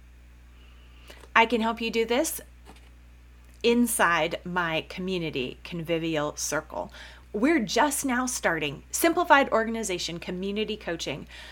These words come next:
where we are gonna take thirty-six weeks to think through and work through every area, not just of our house,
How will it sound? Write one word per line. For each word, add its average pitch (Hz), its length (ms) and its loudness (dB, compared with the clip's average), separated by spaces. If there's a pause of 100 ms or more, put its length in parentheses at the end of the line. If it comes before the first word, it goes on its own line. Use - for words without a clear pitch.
(100)
where 220 160 6
we 262 160 4
are 330 60 2
gonna 285 200 0
take 185 380 -2
thirty-six 277 840 -2
weeks - 440 -6
to 180 180 -4
think 311 320 -6
through 247 500 0
and 185 260 -8
work 202 300 -4
through 175 400 -4 (520)
every 285 420 6
area, 208 340 6
not 277 180 0
just 415 220 0
of 220 100 0
our 147 160 4
house, - 680 -2